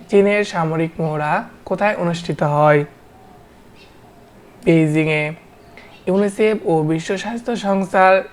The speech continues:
জেএমপি দুই হাজার পঁচিশ প্রতিবেদন অনুযায়ী বাংলাদেশের কত শতাংশ মানুষ নিরাপদ খাবার পানি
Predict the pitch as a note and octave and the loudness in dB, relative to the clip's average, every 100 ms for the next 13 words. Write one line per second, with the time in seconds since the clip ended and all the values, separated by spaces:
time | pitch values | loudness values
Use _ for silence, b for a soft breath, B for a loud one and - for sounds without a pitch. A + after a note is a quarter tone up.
0 | F3+ D#3+ F#3+ F#3+ G3 G3 G3 G3 F3 D#3+ | -2 2 2 2 -2 -4 -2 -2 -2 -4
1 | D3+ D3+ E3 F3+ F#3 G#3 G#3 G3 - D#3 | -4 -4 -4 -6 -4 -2 -2 -4 -6 -4
2 | D3 D3 D3+ D3+ D3+ D3 C#3+ D#3+ B3 - | -2 -2 -4 -4 -6 -6 -4 -2 -2 -6
3 | B B B D3 D3 E3 E3+ F3 G#3 G3+ | B B B 0 0 2 -2 0 -2 -4
4 | - G3+ G3+ G#3+ G3+ F3 E3 D3+ D3+ D#3+ | -4 -4 -2 -4 -6 -8 -4 -4 -4 -4
5 | F3 F3 D3+ D3+ D#3 - F3 F#3+ G3 G3+ | -2 -2 -4 -4 -6 -6 -4 -2 -2 -4
6 | - F#3+ F3+ F#3+ F#3 F3 D#3+ | -6 -4 -2 -2 -2 -4 -4